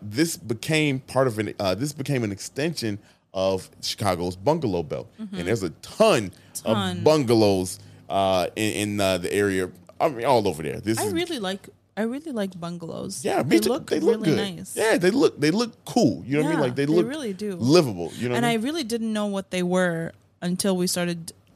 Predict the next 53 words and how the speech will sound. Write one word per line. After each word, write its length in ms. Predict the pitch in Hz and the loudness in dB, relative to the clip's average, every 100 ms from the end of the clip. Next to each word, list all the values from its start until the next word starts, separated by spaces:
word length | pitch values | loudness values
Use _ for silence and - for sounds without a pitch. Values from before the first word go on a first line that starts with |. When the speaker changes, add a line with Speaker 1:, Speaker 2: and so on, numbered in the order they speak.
| - | -10
Speaker 2:
Like, 120 | 190 | -4
Speaker 1:
Seeing 100 | 208 | 0
Speaker 2:
I, 40 | |
Speaker 1:
them 100 | 226 | 0
Speaker 2:
I'd, 160 | - 240 | 0 -2
Speaker 1:
outside. 300 | 214 - - | -4 -6 -4
Speaker 2:
I'd 80 | 208 | -4
heard 360 | 202 - 262 233 | -6 -8 -6 -4
of 140 | 185 | -6
the 60 | 175 | -8
bungalow 500 | 165 175 170 170 160 | -6 -8 -6 -8 -6
belt, 320 | 160 160 - | -4 -4 -4
but 120 | 165 | -2
I'd 140 | 170 170 | -2 -4
never 300 | 180 180 180 | -8 -8 -8
really 380 | 175 170 165 170 - - - | -8 -8 -8 -10 -16 -20 -8
knew 200 | 185 185 | -2 0
what 140 | 196 185 | 0 -2
it 100 | 104 | -4
was 200 | 170 175 | -4 -4
until 240 | 180 180 | -4 -4
we 80 | 175 | -2
started 240 | 175 175 175 | -2 -2 -2
doing 220 | 175 170 | -2 -2
this 100 | 165 | -4
podcast. 580 | - 165 175 202 208 226 | -6 -8 -6 -6 -6 -6
And 80 | 196 | -4
I 40 | |
was 100 | 196 | -4
like, 180 | 196 196 - _ _ _ _ _ _ 180 | -6 -10 -14 _ _ _ _ _ _ -8
"Wow!" 260 | 190 220 - | -4 -2 0
Like, 180 | 180 185 | 0 0
first, 220 | 208 196 | -2 -2
I, 180 | - 170 - | -4 -4 -4
I 80 | 165 - | -6 -4
understood 440 | 170 165 156 180 | -2 -2 -2 -4
the 60 | 160 | -4
history 340 | 165 180 - | -4 -4 -6
behind 340 | 147 165 147 151 | -8 -8 -12 -12
it, 120 | 156 _ | -16 _
Speaker 1:
Yeah. 120 | 185 - | -6 -4
Speaker 2:
but 160 | 185 - | -6 -2
also 480 | 185 180 - 170 170 - _ - | -2 -2 -2 -4 -6 -10 _ -8
how 180 | 185 190 | -2 0
to 80 | 175 | 0
differentiate 600 | 165 175 190 185 - 170 | -4 -6 -6 -6 -6 -6
of 160 | 165 165 | -6 -6
what 240 | 165 175 | 2 2
is 160 | 175 175 | 2 -2
a 60 | 165 | -6
bungalow. 600 | 160 156 160 170 - 185 | -6 -6 -6 -6 -6 -4
Speaker 1:
Yeah. 200 | 110 - - | -2 -2 -4
Speaker 2:
They're 260 | - 196 190 | -10 -8 -10